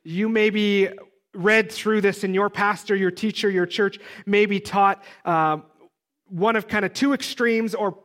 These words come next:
probably more of you kinda landed somewhere in the middle. Uh, on the one extreme is the belief that these, while these are Jesus' words, this was not a sermon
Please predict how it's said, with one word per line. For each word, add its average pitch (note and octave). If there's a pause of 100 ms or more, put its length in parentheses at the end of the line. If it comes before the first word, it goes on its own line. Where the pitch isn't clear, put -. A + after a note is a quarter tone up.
(320)
probably A#3+
more F#3+
of E3+
you E3+
kinda F3+
landed E3
somewhere F3
in D3
the C#3
middle. D3 (580)
Uh, E3
on G3+
the G3+
one A#3
extreme A3 (260)
is F#3+
the F3+
belief F#3
that F#3 (400)
these, F#3
while F#3
these G#3
are G#3+
Jesus' G3+
words, G#3
this G3
was D#3
not F3+
a E3+
sermon A3